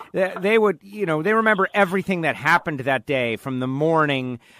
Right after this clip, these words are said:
uh, you know, the bagpipes going through the big track around the corner. But at the U S Nationals,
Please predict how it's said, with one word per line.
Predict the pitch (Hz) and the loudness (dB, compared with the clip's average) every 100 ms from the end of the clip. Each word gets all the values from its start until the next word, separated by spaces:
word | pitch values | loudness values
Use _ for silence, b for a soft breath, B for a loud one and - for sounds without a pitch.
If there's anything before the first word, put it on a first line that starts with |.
| b | b
uh, | 139 135 131 131 | 0 4 4 2
you | 160 151 | 0 -2
know, | 135 | -2
the | 127 | -2
bagpipes | 120 147 147 - 147 135 - | 0 0 0 0 -2 -2 -4
going | 151 131 | -4 -4
through | 151 | -4
the | 127 | -4
big | 151 123 | -4 -2
track | 151 131 | 0 0
around | 135 131 | -2 -4
the | 123 | -6
corner. | 160 160 135 b b b | -6 -4 -6 b b b
But | 214 | -4
at | |
the | 240 | -2
U | 262 311 | 2 4
S | 294 277 | 4 2
Nationals, | 254 247 - 208 185 - | 2 2 -2 -4 -4 -6